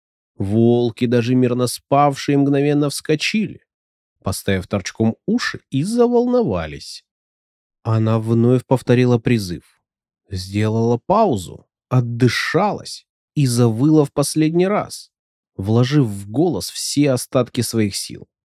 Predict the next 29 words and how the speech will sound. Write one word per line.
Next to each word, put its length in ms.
Получилось 520
даже 240
лучше, 360
чем 200
в 60
самый 320
первый 340
раз, 440
ведь 240
она 180
смогла 640
наложить 540
на 180
вой 500
имя 360
того, 640
к 80
кому 320
обращалась. 840
Она 240
закончила 640
свой 240
тревожный 500
призыв. 540
И 120
волки 520
сразу 460
же 120
успокоились, 1000